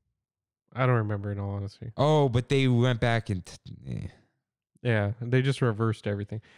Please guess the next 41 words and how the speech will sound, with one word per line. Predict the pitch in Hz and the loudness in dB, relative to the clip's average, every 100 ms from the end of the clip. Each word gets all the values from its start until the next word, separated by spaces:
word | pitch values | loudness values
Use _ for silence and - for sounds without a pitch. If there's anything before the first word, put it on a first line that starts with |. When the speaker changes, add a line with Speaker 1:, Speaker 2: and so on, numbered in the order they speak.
| - | -4
Speaker 1:
Except | 147 - 208 | -2 0 0
people | 208 208 | 0 2
who | 185 151 | 4 4
died | 131 143 156 | 2 0 0
from | - 123 113 - | 0 0 0 -4
the | 120 113 110 117 | -6 -6 0 2
non-blip | 117 123 113 107 104 - | 4 2 2 -2 -4 -8
stuff. | - 104 98 - _ _ _ | -10 -6 -6 -10 _ _ _
Speaker 2:
Yeah. | 90 90 80 67 - | -4 -2 -2 -4 -4
Speaker 1:
Like | 107 113 - _ | -4 -6 -20 _
Gamora | 131 117 113 117 117 113 | 0 2 4 4 4 4
and, | 104 101 95 _ _ | 2 -2 -8 _ _
and, | 113 110 101 98 | -4 -2 -2 -4
uh, | 117 - 113 - _ _ _ _ _ _ | -6 -6 -10 -14 _ _ _ _ _ _
Speaker 2:
But | - | -14
the | 92 | -6
multiverse. | 92 98 92 85 92 87 87 - - - _ _ _ 190 | -2 0 -2 0 0 0 -2 -8 -12 -16 _ _ _ 0
Speaker 1:
Who | 233 | 2
knows? | 208 113 98 - - | 4 2 0 -4 0
Who | 160 | 2
knows? | 131 104 104 _ _ | 2 0 -4 _ _
Speaker 2:
Yeah. | - 78 - | -12 -10 -2
Speaker 1:
Tobey | 170 165 | 0 4
Maguire's | 139 117 117 127 | 2 2 0 0
in | 120 | 0
the | |
new | 117 113 | 0 0
Spider-Man. | 107 110 117 117 120 | -2 -2 0 2 2
Who | 196 | 2
knows | 165 147 127 | 2 2 2
Speaker 2:
I | |
Speaker 1:
what's | - | 0
Speaker 2:
thought | 143 | 0
he's | 147 | 2
Speaker 1:
going | 147 | 2
on? | 196 107 | 2 0
Speaker 2:
not. | 76 _ _ _ | -4 _ _ _
Speaker 1:
I | 151 | -4
thought | 165 | 0
he | 170 165 | 2 2
is. | 151 104 | 0 -4